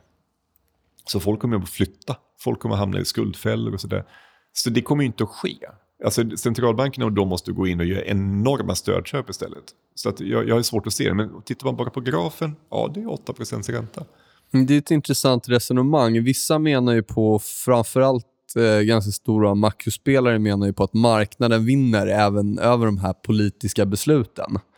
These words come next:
Speaker 2: Eh, trots det så, så, eh, så menar du på att det skulle vara politiskt omöjligt att, att höja, eh, räntan.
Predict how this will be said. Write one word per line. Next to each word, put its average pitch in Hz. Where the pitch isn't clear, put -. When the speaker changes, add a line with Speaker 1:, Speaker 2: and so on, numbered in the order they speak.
Speaker 2:
Eh, 95
trots -
det 127
så, 107
så, 104
eh, 95
så -
menar 110
du 104
på -
att 98
det 104
skulle 104
vara 101
politiskt 110
omöjligt 107
att, 104
att 104
höja, 110
eh, 101
räntan. -